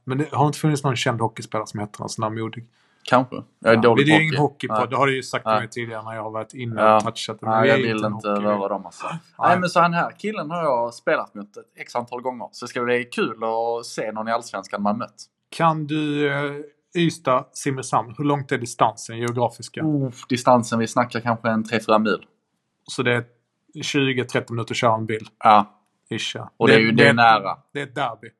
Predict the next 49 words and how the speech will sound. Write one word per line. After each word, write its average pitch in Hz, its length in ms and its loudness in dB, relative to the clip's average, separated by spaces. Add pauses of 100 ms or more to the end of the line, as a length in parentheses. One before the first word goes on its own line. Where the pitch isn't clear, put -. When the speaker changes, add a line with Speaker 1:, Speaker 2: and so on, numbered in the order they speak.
Speaker 2:
Det 113 80 -4
är 113 40 -2
ju 117 60 -4
ett 113 80 -10
derby 92 280 -8
där 90 100 -12
nere. 85 180 -20
Speaker 1:
Ja. 113 100 -8 (200)
Speaker 2:
Det 123 120 0
är 101 60 -4
det, 175 120 6 (120)
det - 60 4
är - 160 4
ju. 135 120 -8 (240)
Speaker 1:
<laughs> - 200 -14 (160)
Okej, 107 260 -14 (100)
Speaker 2:
Ja. 113 120 4
Speaker 1:
fulladdat 135 500 -2
derby. 117 480 -4
Speaker 2:
Ja. 113 260 0 (280)
Speaker 1:
<laughs> - 260 -20
Men, 156 320 -4
eh, 151 300 -4 (100)
och, 151 380 -4
eh, 143 160 -4 (360)
de 143 140 -14
här, 131 420 -2
eh, 139 80 -4
A-laget, 139 520 -4 (100)
representationslaget 120 1040 -10
för - 80 -16
Simrishamn 120 560 -2
och 123 120 -12
Ystad, 113 320 -8 (360)
spelar 135 240 4
de 131 100 -2
i - 20 -8
samma 131 240 2
divisioner? 123 360 -6 (120)
Så - 160 -8
de 123 40 -2
Speaker 2:
Nej, 143 100 -2
Speaker 1:
möts? 131 160 0
Speaker 2:
jag, 135 260 4
jag 131 100 0
har 120 160 -4
ingen 123 200 0
aning 110 240 2
där 104 140 0